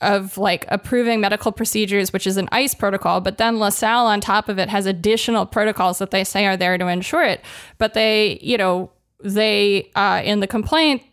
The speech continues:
and the whistleblower complaint alleges, like, that basically at every single step of this process, it's designed so you can throw away documentation,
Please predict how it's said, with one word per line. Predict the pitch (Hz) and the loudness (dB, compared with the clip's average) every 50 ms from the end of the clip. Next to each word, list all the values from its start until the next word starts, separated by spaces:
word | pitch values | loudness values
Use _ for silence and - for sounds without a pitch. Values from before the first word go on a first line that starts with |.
| _ _ _ _ - | _ _ _ _ -2
and | 214 220 208 202 | 0 0 0 2
the | 202 | 0
whistleblower | 220 - - 302 254 269 247 240 233 | 0 0 -2 0 0 0 0 2 2
complaint | 247 233 220 - 214 214 202 | 0 -2 0 0 0 0 0
alleges, | 208 208 208 202 208 208 202 196 - | 0 0 0 0 0 0 0 0 0
like, | 196 196 196 - - - - - - - - _ _ | -2 -2 -2 -4 -12 -20 -20 -20 -20 -20 -20 _ _
that | - 214 208 | -4 -4 0
basically | - 226 247 247 - 247 - 247 220 208 | 0 0 0 2 0 0 0 2 2 2
at | 202 - - | 2 0 0
every | 214 220 214 233 226 220 | 0 0 2 0 0 0
single | 220 - 220 208 208 202 196 190 | 0 0 0 0 0 0 0 0
step | - - - 190 190 - | -2 -2 -2 -2 -2 -2
of | 196 190 190 | -4 -4 -2
this | 175 180 | -4 -4
process, | - - 196 185 196 190 - 208 180 180 - | -2 -2 0 0 0 0 0 -2 -2 -2 -4
it's | - - - | -6 -6 -4
designed | - 202 196 190 185 185 196 196 190 | -4 -2 0 0 0 0 0 -2 -2
so | - 214 | -2 -2
you | 202 202 214 | -2 0 0
can | - 196 175 - | -2 -2 -4 -6
throw | - - - 208 202 196 202 202 196 | -8 -10 -6 -2 0 2 2 2 2
away | 196 190 180 170 160 170 180 | 2 2 2 2 0 0 0
documentation, | 175 - - - - - 190 190 180 196 - 151 147 175 - - - 151 165 - - | 0 0 -2 -2 -4 -4 -4 -2 -2 -2 -2 -4 -4 -4 -4 -4 -4 -4 -4 -4 -6